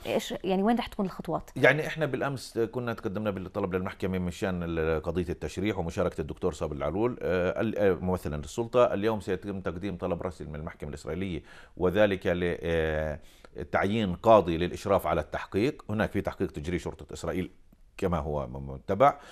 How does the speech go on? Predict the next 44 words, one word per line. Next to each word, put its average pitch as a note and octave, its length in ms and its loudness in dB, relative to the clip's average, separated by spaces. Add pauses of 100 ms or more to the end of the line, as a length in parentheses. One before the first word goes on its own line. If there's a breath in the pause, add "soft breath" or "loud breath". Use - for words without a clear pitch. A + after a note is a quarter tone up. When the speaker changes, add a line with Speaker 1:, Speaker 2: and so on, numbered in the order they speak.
(160 loud breath)
Speaker 2:
ولكن A#2 360 6
نحن A2 180 -4
نريد G2+ 340 -4
أن F#2+ 100 -2
يكون F#2+ 260 -4
تحقيق F#2+ 360 -4
قضائي F2+ 360 4
وب-، E2+ 200 -2
بإشراف، E2 680 2
تحت - 240 -6
إشراف - 280 0
قضائي. G#2+ 400 0 (320 loud breath)
وأنا D#3+ 440 12
ب-، D#3 80 2
أنا C3+ 400 0
بقول C3 320 -4
بشكل B2 300 -8
واضح، A2+ 360 2
يعني، E2 400 -2 (120)
أنا B2 240 2
لست B2+ 260 0
متفائل G2+ 520 0
ولا A#2 360 6 (120)
أعول A2 300 6
كثيرًا F#2 440 -2
على D2+ 160 0
هذا D#2 240 -2
الجانب، F#2 500 -2
ولكن A#2 300 4
هذا A2+ 220 6
يجب، A#2 220 2 (240 loud breath)
شيء C#3 300 4
يجب A#2+ 220 4
أن A2+ 100 0
نقوم G#2 360 2
به، B2 180 2
وهذه A#2 640 6
مرحلة A#2 400 2
لازم G2+ 260 4
أن، E2 140 -6
أن، E2 340 -8
أن، D#2 180 -6
أن D#2+ 200 -8
نت-، D2+ 280 -4